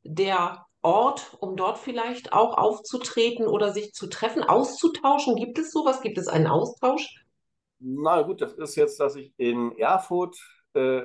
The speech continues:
Speaker 2: sind wir im Grunde so eine Clique, aber das sind dann auch gar nicht so Cosplayer, würde ich sagen, sondern die machen
Speaker 1: Okay.
Speaker 2: das dann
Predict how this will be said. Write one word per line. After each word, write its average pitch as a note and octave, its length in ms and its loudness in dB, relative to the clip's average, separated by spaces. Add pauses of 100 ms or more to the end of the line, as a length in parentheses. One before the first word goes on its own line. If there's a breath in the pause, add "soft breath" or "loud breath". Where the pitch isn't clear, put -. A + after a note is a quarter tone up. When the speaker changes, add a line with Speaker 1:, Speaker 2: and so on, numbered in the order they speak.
(100)
Speaker 2:
sind A#2 240 -10
wir D#3+ 80 -2
im D#3 80 -4
Grunde D3 240 -4
so C#3 80 -6
eine C3 140 -4
Clique, E3 420 -6
aber B2 280 2
das A#2 220 -4
sind C3+ 140 -10
dann B2+ 220 -2
auch A2 220 -6
gar - 180 -6
nicht C#3 240 -6
so A2+ 140 -6
Cosplayer, E3 640 -2
würde E3+ 180 -6
ich - 100 -16
sagen, D3 260 2
sondern B2 320 -4
die A#2+ 100 -8
machen A#2+ 200 -2
Speaker 1:
Okay. C#3+ 360 2
Speaker 2:
das - 60 -6
dann - 320 -18